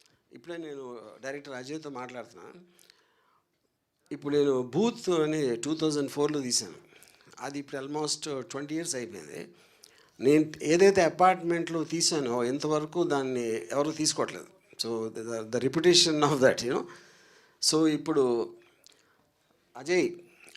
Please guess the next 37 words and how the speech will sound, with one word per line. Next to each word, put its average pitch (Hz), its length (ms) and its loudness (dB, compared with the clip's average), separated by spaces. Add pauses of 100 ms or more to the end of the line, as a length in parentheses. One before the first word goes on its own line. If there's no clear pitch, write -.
I 127 140 4
think 160 300 2
డిమాంటీ 175 500 6
కాలనీ 151 420 2
అందరూ 143 320 4
ఖ-, 127 220 -10
ఖాళీ 147 220 2
చేసి 151 260 2
వెళ్ళిపోతారో 135 440 0
చూడాలి. 120 400 0 (140)
App-, 117 200 -8
apparently 143 560 -8
he 135 140 -6
told 151 260 2
me 170 120 6
that 143 220 6
the 127 160 0
first 143 200 6
part 160 180 6
also 143 280 0
there 135 180 0
was 120 80 -4
a 123 40 2
lot 127 120 2
of 127 100 -4
controversy 135 600 2
and 110 160 -4
వాళ్ళ 110 220 -2 (220)
ఆ 110 160 -8
కాలనీ 143 320 -2
పేరు 143 320 2
పెట్టినందుకు. 139 540 0 (1300)
And, 113 360 -8
uh, - 380 -10 (840)
but 113 260 -6
of 113 160 -4
course, 123 260 2